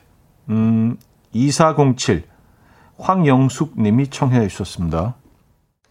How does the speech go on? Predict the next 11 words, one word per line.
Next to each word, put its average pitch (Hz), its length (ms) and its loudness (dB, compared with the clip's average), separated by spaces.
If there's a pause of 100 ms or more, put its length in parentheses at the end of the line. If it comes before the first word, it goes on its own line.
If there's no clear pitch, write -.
로시의 143 380 6
술래, 160 420 4
스위스로의 170 1040 4
이-, 131 240 4 (240)
이사공칠, 135 1200 2 (240)
어, 101 540 -8
까지 107 280 0
들었습니다. 87 560 -2 (2250)
음, 101 680 4
남효진 139 720 4
씨, 135 340 2